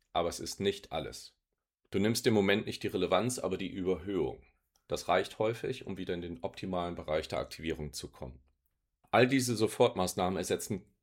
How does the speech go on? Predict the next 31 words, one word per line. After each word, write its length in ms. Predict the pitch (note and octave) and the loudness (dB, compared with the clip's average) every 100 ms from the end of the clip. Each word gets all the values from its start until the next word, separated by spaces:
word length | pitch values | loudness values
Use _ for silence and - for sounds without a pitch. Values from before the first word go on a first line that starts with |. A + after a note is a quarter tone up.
| - | 2
keine 340 | G#2 A2 A#2 | 4 6 4
ordentliche 460 | F#2+ G#2 G#2 A2 A2+ | 4 2 2 -6 -2
Vorbereitung 760 | - F#2+ D#2 C#2 C#2 D#2+ D2+ - _ | 2 4 4 -2 -2 -6 -6 -12 _
und 380 | F#2+ F#2+ F2+ F#2 | 4 4 4 -2
sie 160 | - G2+ | -6 2
machen, 640 | G2+ G#2 G#2+ G2 G2 - | 4 4 2 -2 -6 -12
äh, 420 | - - - - F#2+ | -18 -16 -14 -12 0
sorgen 280 | G2 G2+ | 4 6
wahrscheinlich 380 | G2+ G#2+ G2 F#2+ | 4 2 0 0
nicht 180 | A#2 A#2 | -2 0
dafür, 240 | G#2 G#2 | 0 2
dass 160 | F#2 F2+ | 2 2
der 100 | G2+ | 0
Druck 240 | - F#2+ | -2 -4
komplett 380 | - F2+ - - | -2 -2 -2 -4
weggeht. 500 | - - - - - _ _ _ _ _ _ | -6 -8 -12 -14 -20 _ _ _ _ _ _
Aber 240 | F2 A2+ | 6 8
sie 140 | A#2+ G2 | 6 4
helfen 300 | G2+ - A#2 | 2 0 0
dir 160 | G2+ | 2
in 120 | F#2 F2+ | 0 0
kritischen 520 | - A2+ C3 - G2+ | 0 2 2 0 0
Momenten 560 | F2+ E2 E2+ - A2+ | 2 2 0 -2 -4
nicht 240 | F#2+ F2+ - | -2 -2 4
ganz 260 | F#2+ A#2+ | 4 4
aus 160 | - - | -2 -6
dem 140 | E2+ | -8
optimalen 560 | - - E2 D#2 C2+ D2+ | -8 -10 -8 -4 -4 -6
Bereich 340 | D2+ C#2+ C#2+ | -6 -6 -6
zu 180 | - E2+ | -8 -12
kippen. 400 | - - C2+ C#2 | -10 -12 -12 -16